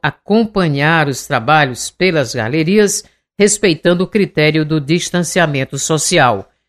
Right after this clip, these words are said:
O atendimento ao público será suspenso momentaneamente. Serviços como Procon e Casa do Cidadão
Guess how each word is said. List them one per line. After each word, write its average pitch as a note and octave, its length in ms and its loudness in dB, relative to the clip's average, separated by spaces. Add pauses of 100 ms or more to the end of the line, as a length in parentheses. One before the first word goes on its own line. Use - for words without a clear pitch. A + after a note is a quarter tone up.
(240)
O - 60 -2
atendimento F3+ 580 0
ao F#3 140 4
público A#3 420 2
será F3 280 4
suspenso F3 680 -2
momentaneamente. F3 1040 0 (300)
Serviços G3+ 560 2
como G3+ 240 4
Procon G3 480 2
e C3+ 100 0
Casa E3 440 2
do C#3+ 100 -2
Cidadão C#3+ 600 0